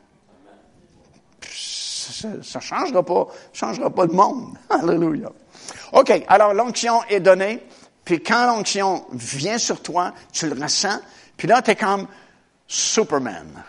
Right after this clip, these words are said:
C'est, c'est sérieux.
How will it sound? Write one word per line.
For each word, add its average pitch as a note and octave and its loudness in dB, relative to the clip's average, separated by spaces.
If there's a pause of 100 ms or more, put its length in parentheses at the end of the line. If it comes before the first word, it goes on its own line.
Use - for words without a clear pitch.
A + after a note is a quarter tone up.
(2250)
C'est, - -4
c'est - 0
sérieux. G#3+ 2